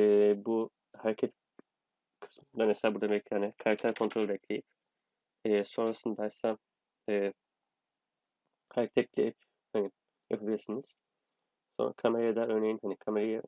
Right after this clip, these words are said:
sağa çeksin, yukarı çeksin, <clears throat> sola çeksin gibisinden hani yapılabilir. E, tabii, e, şunu da yapabilirsiniz. Örneğin, <clears throat> e, bu ışın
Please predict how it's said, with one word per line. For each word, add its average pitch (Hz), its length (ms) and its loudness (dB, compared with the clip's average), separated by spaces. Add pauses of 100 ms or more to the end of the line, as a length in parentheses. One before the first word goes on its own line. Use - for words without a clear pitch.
sağa - 280 -4
çeksin, - 280 -8
yukarı 98 220 -8
çeksin, 110 400 -6 (260)
<clears throat> 135 280 2 (1000)
sola 123 180 4
çeksin - 320 -4
gibisinden 98 260 -6
hani 101 100 0
yapılabilir. 104 460 -2 (1160)
E, - 20 0 (880)
tabii, 139 360 2 (160)
e, 104 360 4
şunu 127 280 -4
da 127 40 2
yapabilirsiniz. 104 520 -2
Örneğin, 110 380 -2 (320)
<clears throat> 120 240 -8 (1300)
e, 101 380 6 (320)
bu 123 240 2
ışın 139 480 -2